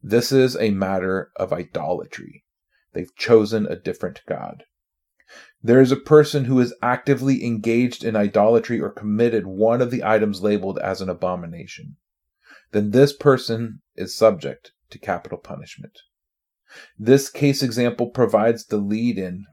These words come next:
for verses six through seven to then address and give guidelines for how matters of capital punishment are to be handled.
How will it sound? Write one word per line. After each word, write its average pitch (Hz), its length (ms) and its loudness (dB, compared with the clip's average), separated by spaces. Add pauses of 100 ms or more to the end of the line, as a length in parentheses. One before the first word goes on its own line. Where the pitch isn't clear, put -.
(140)
for 98 600 -2
verses 104 400 0
six - 280 -6
through 104 120 -8
seven 101 440 -2
to 101 120 -8
then 101 300 -4 (320)
address 107 500 2
and 113 180 -6
give 104 180 -2
guidelines 98 520 0
for 104 140 -8
how 104 160 -2
matters 98 460 -2
of - 100 -14
capital 101 380 -6
punishment 113 560 -8
are 95 180 2
to - 100 -16
be - 180 -18
handled. 110 480 -8